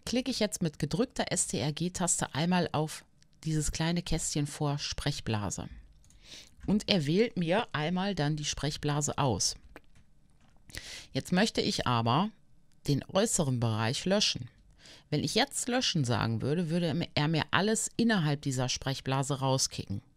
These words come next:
Das will ich aber nicht. Deswegen wechsle ich jetzt einmal auf mein Auswahlwerkzeug, hier links,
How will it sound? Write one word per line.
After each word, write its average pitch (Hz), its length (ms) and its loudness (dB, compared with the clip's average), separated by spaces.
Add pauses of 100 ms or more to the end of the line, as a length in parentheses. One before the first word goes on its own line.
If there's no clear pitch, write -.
(120)
Das - 200 -2
will 156 120 4
ich 117 160 -2
aber 104 160 -2
nicht. - 300 -4 (640)
Deswegen 165 560 2
wechsle 151 320 0
ich 170 100 0
jetzt - 240 -2
einmal 151 340 2
auf 147 220 2
mein 135 240 -2
Auswahlwerkzeug, 110 1080 0 (1120)
hier 139 180 4
links, 120 460 -2